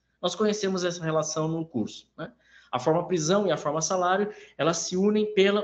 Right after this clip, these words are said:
pelo sequestro do tempo. Essa é a ideia, né? O importante a destacar é que nessa associação, é, ela organiza um argumento arqueológico importante, que nós precisamos destacar, e é essa arqueologia do corpo produtivo,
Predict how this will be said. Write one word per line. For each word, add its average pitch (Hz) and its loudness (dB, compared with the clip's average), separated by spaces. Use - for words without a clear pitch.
pelo 208 6
sequestro 185 2
do 180 -2
tempo. 104 -2
Essa 147 -2
é - -2
a 170 -2
ideia, 120 -4
né? - -20
O 240 4
importante 247 8
a 202 2
destacar 151 0
é - -4
que 175 -2
nessa 240 2
associação, 139 -2
é, 165 4
ela 233 6
organiza 226 4
um 226 -2
argumento 214 0
arqueológico 196 2
importante, 214 0
que 110 -6
nós 160 -2
precisamos 190 -4
destacar, 185 -4
e 190 2
é 175 2
essa 208 2
arqueologia 180 0
do 185 0
corpo 170 -4
produtivo, 185 -2